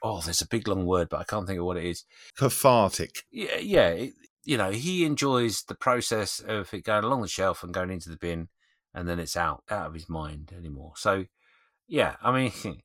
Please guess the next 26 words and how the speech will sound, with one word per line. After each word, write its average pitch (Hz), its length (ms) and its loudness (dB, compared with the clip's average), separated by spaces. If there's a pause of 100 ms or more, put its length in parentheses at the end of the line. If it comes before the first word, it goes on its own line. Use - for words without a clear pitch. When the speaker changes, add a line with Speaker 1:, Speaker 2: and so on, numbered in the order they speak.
Speaker 1:
<laughs> - 140 -20
it's 85 160 -10
a - 20 -10
bit 107 140 2
extreme, 101 540 0 (720)
but 180 160 8
it 151 80 2
stops, - 420 4 (380)
for 220 120 6
him, 202 460 4 (640)
it 175 180 0
stops - 360 0
that 151 240 6 (320)
inevitable 160 580 0
problem 117 380 -2
that 98 140 0
model 101 500 4
makers 92 400 -2
have 95 300 2
of, 95 180 -8 (500)
"Where 151 200 -10
am 165 120 -6
I 147 60 -6
gonna 139 160 -6
put 180 160 -4
it?" - 120 -6